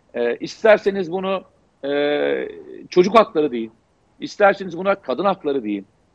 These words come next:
isterseniz buna, e, dini değerler deyin, isterseniz buna ahlak deyin. Ne derseniz deyin. Yani dört ana temel sayabilirim. Bunu çoğaltacak olan yüzlerce insan vardır.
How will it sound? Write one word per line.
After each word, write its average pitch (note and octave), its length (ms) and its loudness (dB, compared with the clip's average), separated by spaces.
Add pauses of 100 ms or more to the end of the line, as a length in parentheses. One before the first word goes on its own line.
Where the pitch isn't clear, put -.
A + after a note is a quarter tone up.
(160)
isterseniz F#3+ 760 4
buna, F#3+ 340 4 (100)
e, C#3+ 80 -4 (640)
dini F3 360 0
değerler F3+ 500 4
deyin, C3 240 -14 (300)
isterseniz G3 600 -8
buna G3 240 -10
ahlak D#3+ 500 -2
deyin. B2 220 -8 (300)
Ne D4+ 160 -2
derseniz G#3+ 520 0
deyin. B2+ 260 -6
Yani D#3 280 -10
dört C4 220 6 (160)
ana G3 260 -2
temel G3 400 0 (140)
sayabilirim. C3+ 520 -2 (360)
Bunu G#3+ 140 -10
çoğaltacak A3 640 2
olan A3+ 140 -2
yüzlerce G3 560 0
insan G3 400 -2
vardır. D#3+ 400 0